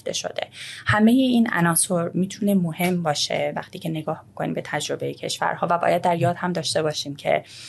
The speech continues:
سالهای زیادی نیست که ما،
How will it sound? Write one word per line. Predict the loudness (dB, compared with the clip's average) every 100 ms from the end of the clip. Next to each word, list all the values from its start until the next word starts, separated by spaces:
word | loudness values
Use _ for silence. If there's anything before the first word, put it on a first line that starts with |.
| -16 -18 -8
سالهای | -2 4 4 4 4 6 8 6
زیادی | 6 6 6 6 6
نیست | 8 6 4 -4
که | -8
ما، | -6 -4 -4 -6